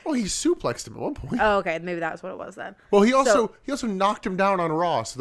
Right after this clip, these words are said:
Speaker 1: that storyline was
Speaker 2: Okay.
Speaker 1: entirely
Speaker 2: So
Speaker 1: pointless.
Speaker 2: Bobby Lashley was the only guy that could get Omos off of his feet, so that warranted a WrestleMania match.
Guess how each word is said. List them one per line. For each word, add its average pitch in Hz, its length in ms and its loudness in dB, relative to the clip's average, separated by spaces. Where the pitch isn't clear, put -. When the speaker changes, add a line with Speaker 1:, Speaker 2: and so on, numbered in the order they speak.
Speaker 1:
that 123 120 -10
storyline 127 520 0
was 107 300 -8
Speaker 2:
Okay. 294 140 -2
Speaker 1:
entirely 120 300 -2
Speaker 2:
So - 20 -12
Speaker 1:
pointless. 240 280 0
Speaker 2:
Bobby 254 220 4
Lashley 240 280 2
was 208 80 -6
the 214 100 -10
only 214 280 -6
guy 190 260 0
that 175 160 -6
could 180 120 -18
get 190 200 -6
Omos 175 340 -6
off 170 180 -6
of - 60 -20
his 165 160 -14
feet, 175 280 -10
so 165 100 -10
that 156 180 -8
warranted 170 380 -12
a 208 40 -8
WrestleMania 294 500 -6
match. 190 260 -2